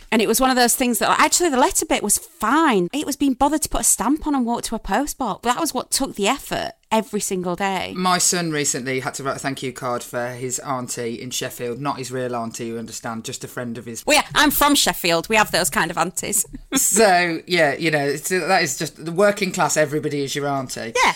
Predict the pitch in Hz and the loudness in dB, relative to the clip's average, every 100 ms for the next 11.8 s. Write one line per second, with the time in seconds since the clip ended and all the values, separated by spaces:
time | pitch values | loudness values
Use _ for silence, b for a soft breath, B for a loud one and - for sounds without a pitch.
0 | - 170 156 131 - 160 147 160 185 - | -2 -2 0 0 2 2 2 0 -2 -2
1 | 175 190 - 247 247 156 185 202 226 233 | -2 0 2 0 2 -2 0 -2 0 0
2 | 233 233 - 269 285 165 - - 202 180 | 0 0 0 0 0 -2 -2 -6 -6 -4
3 | 165 180 - 175 170 - 156 156 156 147 | -2 0 0 -2 -6 -4 -2 0 0 -2
4 | 139 - 143 143 120 - B B - 139 | -4 -6 -2 -2 -2 -8 B B -8 -8
5 | 123 147 147 156 151 151 160 156 131 B | -4 -4 -4 -4 -2 0 2 0 -6 B
6 | B - 151 135 131 - _ 151 - 160 | B -6 0 2 2 -2 _ -8 -4 -2
7 | 147 - 156 - 156 156 180 - - - | -2 -4 -4 -2 -2 -2 -4 0 0 2
8 | - 262 277 - 262 370 302 359 330 - | 2 2 0 2 4 4 2 2 2 0
9 | 320 - 185 202 - - 190 - 175 165 | -2 -6 -6 -4 -4 -2 -4 -2 2 2
10 | 151 156 156 160 - 165 139 - - - | 2 -4 -4 -6 -4 -4 -4 -8 -8 -4
11 | 135 - 117 117 113 - 98 | -4 -4 -8 -6 -8 -8 -10